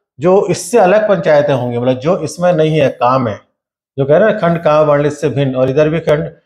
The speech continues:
तो वो हो जाएगी हमारा आरईएस का असिस्टेंट इंजीनियर या सहायक यंत्री से कम, अ, अ, नीचा व्यक्ति नहीं होना चाहिए। इसके बाद में ये कह रहे हैं कि जो का और खा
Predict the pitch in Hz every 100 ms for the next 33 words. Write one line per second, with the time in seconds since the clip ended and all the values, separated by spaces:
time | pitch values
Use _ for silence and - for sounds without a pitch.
0 | _ - 147 170 175 170 165 165 170 156
1 | 147 165 139 139 151 175 - - _ -
2 | 185 220 190 175 147 - 160 147 147 151
3 | 165 160 131 135 135 127 139 131 170 208
4 | _ _ _ - 160 135 135 143 139 135
5 | 131 131 135 156 143 - 147 139 135 131
6 | 127 120 147 233 - _ _ 180 175 202
7 | 175 160 165 160 175 175 - - - _
8 | _ _ _ 170 185 170 151 165 185 190
9 | 175 175 175 - 151 165 180 151 151 -
10 | - 120 107